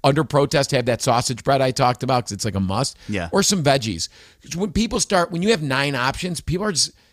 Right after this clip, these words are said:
Speaker 1: gonna fill up on it and not be as
Speaker 2: So,
Speaker 1: excited
Speaker 2: so
Speaker 1: to eat
Speaker 2: it
Speaker 1: the
Speaker 2: is
Speaker 1: dinner.
Speaker 2: about, it is about, uh, quantity. You wanna give
Speaker 1: Yes.
Speaker 2: 'em small, you can give 'em something really good, but it's gotta just be a little bit.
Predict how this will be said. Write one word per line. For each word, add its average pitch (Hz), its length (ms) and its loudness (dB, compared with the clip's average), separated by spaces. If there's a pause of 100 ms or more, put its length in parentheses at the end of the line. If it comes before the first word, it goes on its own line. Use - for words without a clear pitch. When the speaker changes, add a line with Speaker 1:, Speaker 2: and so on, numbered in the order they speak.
(120)
Speaker 1:
gonna 147 140 2
fill 165 280 2
up 165 200 4
on 107 180 2
it 104 220 -4
and 131 120 -2
not 147 220 -2
be 160 80 -2
as 110 60 -6
Speaker 2:
So, 120 40 -4
Speaker 1:
excited 135 420 2
Speaker 2:
so 165 160 2
Speaker 1:
to 147 60 0
eat 160 60 2
Speaker 2:
it 180 60 2
Speaker 1:
the - 60 6
Speaker 2:
is - 100 0
Speaker 1:
dinner. 143 180 4
Speaker 2:
about, 110 360 0
it 127 80 -2
is 127 160 0
about, 98 500 -4 (140)
uh, 90 220 -6 (100)
quantity. - 800 -10 (220)
You 120 180 -2
wanna 139 160 2
give 95 120 0
Speaker 1:
Yes. 104 120 0
Speaker 2:
'em 95 140 -4
small, 113 440 -2
you 127 160 -8
can 170 120 -6
give 139 160 0
'em 127 60 0
something 117 200 -4
really 107 160 -4
good, 90 160 -6
but 92 80 -8
it's 90 120 -6
gotta 90 200 -6
just 90 220 -10
be 92 80 -10
a 82 80 -8
little 80 180 -12
bit. - 160 -20